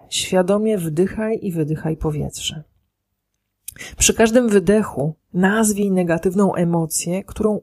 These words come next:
uwalniasz. Uwalniasz wraz z wydechem. Zakończ ćwiczenie. Po trzecie,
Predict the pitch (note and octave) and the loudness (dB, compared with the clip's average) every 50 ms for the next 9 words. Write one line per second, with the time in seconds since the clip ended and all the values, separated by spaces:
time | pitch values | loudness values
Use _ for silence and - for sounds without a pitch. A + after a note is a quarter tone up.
0 | _ - G#3 F#3+ F3+ F#3+ F#3+ F#3+ F#3+ F#3 F3 D#3+ C#3+ B2 C#3 - - - - _ | _ 0 0 0 2 2 2 2 2 2 2 2 0 -2 -6 -8 -10 -14 -14 _
1 | _ _ _ _ - F#3+ F3+ F3 G#3 A3 B3+ C4+ C4+ C4 C4 B3+ A3+ G3+ E3+ F3 | _ _ _ _ 0 0 2 2 2 2 4 2 2 0 0 0 0 0 2 2
2 | F3+ F3+ F3+ E3+ F3 F3+ F3 F3 D#3+ D#3 C#3 B2 - - - B2+ C3+ C#3 - _ | 2 4 2 2 2 0 0 0 0 0 0 0 -2 -6 -8 -8 -8 -10 -12 _
3 | _ _ _ _ _ _ _ _ _ - F3 D#3+ G3 G#3 G3+ - - A#2 B2+ C#3 | _ _ _ _ _ _ _ _ _ -2 2 4 4 4 2 0 -6 -6 -4 -4
4 | D3+ - - - - _ _ - - - E3 D3+ - - C#3 C3 - - - _ | -2 -4 -4 -6 -6 _ _ -12 -6 -6 -4 -4 -2 -2 -2 -4 -4 -10 -14 _
5 | _ _ _ _ _ _ _ _ - - - _ - D#3+ E3 - - - A#3+ B3 | _ _ _ _ _ _ _ _ -18 -18 -14 _ 0 0 2 2 2 2 2 0
6 | A#3+ - C#3+ D3 | 0 0 0 0